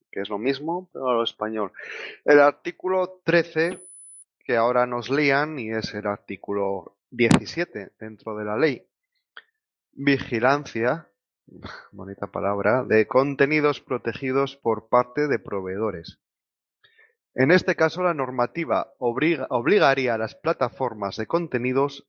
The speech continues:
a monitorizar lo que los usuarios suben para comprobar si se violan o no los derechos de autor.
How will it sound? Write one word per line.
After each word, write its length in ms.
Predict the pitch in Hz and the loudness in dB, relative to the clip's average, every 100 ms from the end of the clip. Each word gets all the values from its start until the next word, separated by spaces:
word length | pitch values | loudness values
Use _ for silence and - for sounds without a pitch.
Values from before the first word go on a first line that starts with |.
| - | -2
a 120 | 131 | 0
monitorizar 1160 | 123 123 123 113 123 110 - 147 151 123 - - _ | 0 -4 -4 -2 0 0 0 2 4 2 -2 -12 _
lo 240 | 117 117 | -12 -10
que 120 | - 113 | -8 -8
los 180 | 107 | -8
usuarios 600 | 113 - 117 120 139 147 - | -12 -12 -4 -2 -2 -4 -4
suben 340 | 139 151 156 | 0 0 2
para 240 | 120 113 | 2 2
comprobar 540 | - 107 101 107 117 131 | 0 -10 -6 2 2 2
si 160 | - | -2
se 180 | 110 107 | -6 -6
violan 400 | 107 151 131 104 - | 0 2 2 0 -6
o 140 | - 180 | 0 0
no 360 | 143 151 - - | 0 -4 -8 -6
los 240 | 117 113 | -4 -2
derechos 500 | 110 98 98 - 98 | 0 0 0 -8 -12
de 60 | 92 | -12
autor. 420 | 87 - 107 - | -8 0 -2 -2